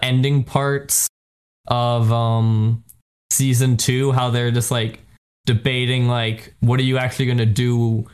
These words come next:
when the mirror version of you, who's just literally made of metal, how are you gonna do this? Like, you're just stuck on this train. You can't do anything about it. But then she actually does get into the real world,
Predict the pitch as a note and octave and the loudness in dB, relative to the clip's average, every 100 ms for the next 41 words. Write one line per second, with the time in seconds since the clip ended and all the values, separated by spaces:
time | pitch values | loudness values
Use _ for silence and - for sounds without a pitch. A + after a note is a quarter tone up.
0 | - - - A#2+ B2 A#2 A2+ A2 A2 A#2 | -20 -16 -4 0 0 2 2 2 2 2
1 | A#2 A#2+ B2+ B2 A2 A#2 A#2+ A2+ A#2 G#2 | 4 4 2 2 2 2 0 0 0 2
2 | A#2 A2 B2 A2+ A#2+ - - - - A2+ | 2 2 2 2 0 -4 -8 -8 0 2
3 | C3 C3+ C3 B2 A#2+ A2+ A2 A2 A2 A2+ | 2 2 2 2 2 2 2 2 -2 -4
4 | - C3 B2+ B2+ A#2 A#2 - - _ _ | -4 -2 0 0 0 -2 -8 -20 _ _
5 | _ _ A#2 A#2+ A#2+ A2+ G#2+ B2 G#2 A2 | _ _ -2 0 2 2 2 2 0 0
6 | A2+ G#2+ B2+ B2 - - A#2+ B2+ A2+ G#2+ | 0 0 0 0 -2 -2 -2 0 0 0
7 | - - A#2 G#2+ A2 A2+ A#2+ G#2+ - A2+ | -2 -2 0 0 0 0 0 0 0 2
8 | G#2+ A#2+ A2+ A2+ A#2 G#2+ G#2+ A2+ G#2+ A2 | 2 2 2 2 2 2 2 0 -2 -4
9 | - - - _ _ _ _ _ - C#3+ | -6 -16 -20 _ _ _ _ _ -2 0
10 | D3 F3+ E3+ D#3+ C#3+ - E3+ F3+ F3+ E3 | 2 2 2 2 0 0 0 2 2 2
11 | F3 D#3+ D3 C#3+ D3 C#3+ C#3 C3 C3 B2 | 2 2 2 2 0 0 0 -2 -2 -4
12 | G#2+ G#2 | -4 -6